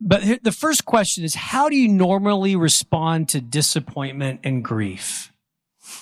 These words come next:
Now, don't think about it too much. I don't want you to try to analyze it and go, "How should I?" What, but just,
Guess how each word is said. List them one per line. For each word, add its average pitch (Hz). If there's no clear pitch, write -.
Now, 196
don't 226
think 269
about 233
it 226
too 233
much. 214
I 160
don't 175
want 190
you 196
to 165
try 196
to 175
analyze 175
it 175
and 147
go, 139
"How 127
should 214
I?" 202
What, 185
but 180
just, -